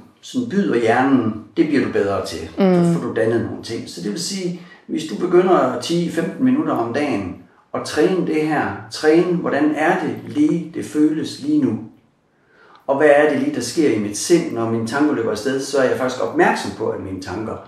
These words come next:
Speaker 1: løber afsted, fordi jeg som menneske evner at have det her metaplan, hvor jeg godt kan se, jeg kan se ned på min opmærksomhed. Jeg kan godt se lige nu,
Speaker 2: Mm.
Speaker 1: om jeg er koncentreret her, eller mine tanker er et andet sted.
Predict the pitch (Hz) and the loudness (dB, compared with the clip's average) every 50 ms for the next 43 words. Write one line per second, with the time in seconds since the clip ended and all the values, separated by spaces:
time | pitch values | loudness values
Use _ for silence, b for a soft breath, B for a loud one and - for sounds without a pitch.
0 | b b b b b b - 117 113 110 101 95 - - 107 107 110 107 - 113 | b b b b b b -6 -4 -4 -2 -4 -6 -6 -4 -4 -4 -4 -4 -6 -8
1 | 107 113 120 123 117 - B B B B B B B - 113 127 123 - - 117 | -8 -8 -8 -8 -8 -10 B B B B B B B -2 0 0 0 0 -2 -2
2 | 117 120 127 139 147 - - - - - 135 135 139 156 160 156 - - - 127 | 2 4 4 4 4 2 0 0 0 2 4 4 6 6 4 4 2 2 2 0
3 | 117 123 131 123 127 127 120 127 143 170 175 - - - - - - 117 113 107 | 0 0 0 0 0 2 4 6 6 6 6 6 4 0 -2 -4 -4 -2 -2 -2
4 | 101 - 104 110 113 110 117 127 123 - - 120 - - 160 151 151 151 - - | -2 -2 -2 -2 0 0 0 -2 -2 -4 -6 -8 -4 0 4 4 4 4 2 -4
5 | - b b b b b b 110 110 117 - - - - - - 131 127 - - | -10 b b b b b b -12 -10 -8 -4 -2 -2 -2 0 0 -2 -2 -2 -4
6 | - 110 113 110 107 107 - - 110 107 107 - - - - - - - - - | -6 -6 -6 -6 -6 -6 -6 -6 -8 -8 -8 -10 -10 -10 -10 -8 -6 -6 -6 -6
7 | - - 113 113 - - 135 127 - - 107 107 107 107 104 101 104 104 - - | -6 -6 -6 -6 -4 -4 -6 -6 -6 -6 -8 -8 -6 -2 -2 -2 -2 -4 -6 -12
8 | b b b b - 202 190 185 185 175 175 175 175 170 104 101 - - 101 - | b b b b 2 4 4 4 4 4 4 4 2 0 -2 -6 -8 -10 -10 -6
9 | - 113 95 92 90 87 95 - 104 - - - - - 92 92 92 90 90 - | -4 -4 -2 -2 -4 -6 -6 -6 -6 -6 -6 -8 -8 -8 -8 -6 -8 -8 -10 -14
10 | - _ - 107 101 - 104 101 107 104 90 90 - - - - - - - - | -18 _ -12 -12 -10 -8 -8 -6 -6 -6 -6 -6 -6 -8 -10 -10 -12 -12 -14 -16
11 | - | -18